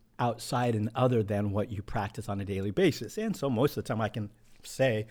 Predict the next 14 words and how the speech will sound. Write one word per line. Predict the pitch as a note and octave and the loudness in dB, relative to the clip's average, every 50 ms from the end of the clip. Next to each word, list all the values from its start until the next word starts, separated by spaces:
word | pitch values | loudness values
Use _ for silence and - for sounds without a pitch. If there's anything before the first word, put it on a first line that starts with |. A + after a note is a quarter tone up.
| - - - - - - - | -12 -20 -20 -20 -20 -12 -8
"Look, | - C4 - - | -6 -4 -4 -4
I'm | B3 B3 | -4 -4
your | - D3 | -4 -4
bike | G#2 - C#3 C#3 - | -2 -2 -2 -2 -2
racing | A#2+ A2+ - C3 A#2 | -4 -4 -4 -4 -4
buddy, | G#2+ A2 A2 A2 A#2 B2 | -2 -2 -2 -2 -4 -6
and | D#3 | -6
I | C3 | -6
don't | D3+ D#3+ B2+ A2 | -4 -4 -4 -4
know | A2 G2+ G#2+ | -4 -6 -6
the | G2 | -6
first | - - - A2 - | -6 -8 -8 -8 -4
thing | - C3+ A#2+ A2 | -4 -4 -2 -2
about | G2 G#2 G2 F#2 - | -4 -4 -6 -8 -10